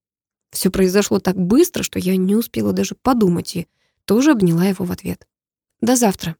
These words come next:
Отпустив меня, он махнул моим родителям. "Хорошего вечера! И тебе, Фил!"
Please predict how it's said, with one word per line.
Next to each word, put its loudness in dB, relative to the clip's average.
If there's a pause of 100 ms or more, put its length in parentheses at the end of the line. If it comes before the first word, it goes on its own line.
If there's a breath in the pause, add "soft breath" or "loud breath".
(960 soft breath)
Отпустив 0
меня, 6
он 4
махнул 2 (280)
моим 4
родителям. 0 (240)
"Хорошего 4
вечера! 4 (360)
И 6
тебе, 6
Фил!" 2